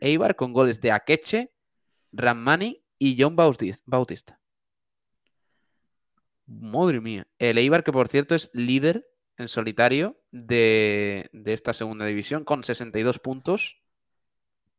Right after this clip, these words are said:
Cincuenta y ocho tiene el Granada, que ahora mismo es segundo. Las Palmas, cincuenta y ocho.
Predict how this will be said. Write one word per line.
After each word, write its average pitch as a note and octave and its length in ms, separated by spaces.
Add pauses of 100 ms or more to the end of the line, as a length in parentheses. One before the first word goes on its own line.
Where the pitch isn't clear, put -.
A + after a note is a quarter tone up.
(160)
Cincuenta A#2+ 480
y A#2 40
ocho C#3 160
tiene B2+ 200
el B2 60
Granada, C3 340
que C#3+ 80
ahora C3 100
mismo C#3+ 300
es - 260 (240)
segundo. A#2 480 (540)
Las A2 240
Palmas, B2+ 420
cincuenta A2 480
y A2 100
ocho. - 380